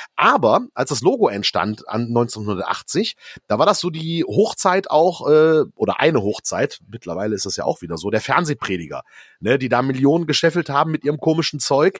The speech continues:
Gleichzeitig wurden die Ansichten der Kreationisten hofiert und das werden sie immer noch, ne. Kreationisten sind die, die wirklich dran glauben, dass es, dass die Welt so entstanden ist,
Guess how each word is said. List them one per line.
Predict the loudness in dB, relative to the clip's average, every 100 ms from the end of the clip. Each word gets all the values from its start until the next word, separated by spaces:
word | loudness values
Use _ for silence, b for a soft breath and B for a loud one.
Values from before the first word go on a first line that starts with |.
| B B B
Gleichzeitig | 0 0 2 0 0 -2
wurden | 0 0 -2
die | 0
Ansichten | 0 0 -2 -2
der | -2
Kreationisten | 2 2 2 0 2 0 0 -2 0
hofiert | 0 0 -2 0 0
und | 0
das | -4 0
werden | -2 -2
sie | -4
immer | 0 2
noch, | 2 0 -4
ne. | -2 -2
Kreationisten | 2 0 2 0 -2 -2
sind | -6 -6
die, | -6 -8
die | -6 -6 -6 B B
wirklich | 0 0 -2
dran | -2 0
glauben, | 4 4 2 -2 0
dass | 0
es, | -2 -4 -4
dass | -6
die | -2 2
Welt | 2 2
so | 0 0
entstanden | -2 0 0 0 -2
ist, | -2 0 0